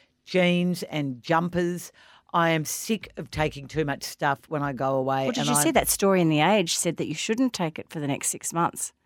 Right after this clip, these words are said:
Speaker 2: You
Speaker 1: Why?
Speaker 2: shouldn't, you shouldn't check in luggage 'cause it could end up anywhere.
Speaker 1: Oh, yeah. Well, actually, Brendan was given, um,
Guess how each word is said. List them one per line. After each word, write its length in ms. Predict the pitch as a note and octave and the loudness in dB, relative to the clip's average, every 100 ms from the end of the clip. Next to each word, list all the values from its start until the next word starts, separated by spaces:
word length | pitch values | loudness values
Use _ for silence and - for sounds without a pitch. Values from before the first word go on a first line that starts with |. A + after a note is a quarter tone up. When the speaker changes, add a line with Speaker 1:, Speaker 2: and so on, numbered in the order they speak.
| _ _ _ | _ _ _
Speaker 2:
You 100 | D3+ | 2
Speaker 1:
Why? 80 | E3 | 6
Speaker 2:
shouldn't, 220 | G#3 F#3 G3 | 6 6 4
you 100 | F#3 | 2
shouldn't 480 | A3 G3 - - | 4 2 0 -6
check 220 | - G3 F3+ | -6 -4 0
in 120 | D#3+ | 2
luggage 360 | E3+ F3+ B2 | 2 2 -4
'cause 160 | - F3 | -4 -6
it 60 | - | -6
could 120 | E3+ | -2
end 180 | E3+ F3 | 0 0
up 140 | - | 2
anywhere. 460 | E3 F3+ F3 G2+ - - | 2 2 2 -2 -6 2
Speaker 1:
Oh, 260 | F#3 F#3+ E3+ | 4 6 6
yeah. 200 | E3 G3 | 4 4
Well, 260 | F3 G#3 | 4 6
actually, 460 | G#3 - G#3 G3 F#3+ - - _ | 4 2 2 2 0 -12 -20 _
Brendan 400 | F#3+ A3 A3 F3+ | 2 4 2 2
was 160 | D#3+ | 0
given, 460 | - F3 D3+ D#3 D3 | 0 0 2 0 0
um, 400 | D3 C#3+ C#3+ C#3+ | -2 -2 -6 -12